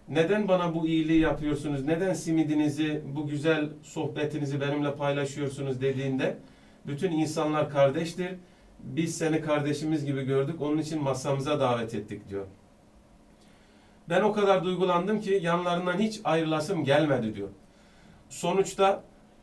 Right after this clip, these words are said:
e, hava karardı. Ben hiçbir şey konuşmadım. Sadece onları dinledim.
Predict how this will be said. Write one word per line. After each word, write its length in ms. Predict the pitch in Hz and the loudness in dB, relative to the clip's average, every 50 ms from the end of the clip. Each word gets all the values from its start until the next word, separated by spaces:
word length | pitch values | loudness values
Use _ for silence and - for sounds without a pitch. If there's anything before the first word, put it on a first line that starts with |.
| - - - - | -20 -14 -8 -6
e, 20 | |
hava 540 | - 147 143 147 - 143 160 160 180 185 180 | -4 -4 -2 -2 -2 0 2 4 4 4 2
karardı. 580 | - 175 151 151 147 143 143 165 180 151 139 | 2 0 2 2 2 2 0 -2 -4 -4 -2
Ben 160 | 165 175 175 185 | 0 2 2 2
hiçbir 260 | 202 208 - - - | 0 -2 -4 -8 -6
şey 260 | - 175 160 139 - | -4 -2 -2 -2 -2
konuşmadım. 720 | 151 143 147 165 165 - 160 165 160 160 165 165 165 170 - - - - - - - - - - - - - | -2 -2 -2 -2 -4 -2 0 0 0 2 2 0 -2 -4 -6 -12 -18 -20 -20 -20 -20 -20 -20 -20 -20 -20 -12
Sadece 460 | - - 180 175 175 165 165 165 170 | -4 2 4 4 4 4 2 2 0
onları 440 | 160 156 156 156 156 156 156 151 147 | 0 2 0 0 0 0 0 0 0
dinledim. 540 | 147 151 147 147 143 135 135 160 165 185 | 0 0 2 2 0 0 0 0 -2 -2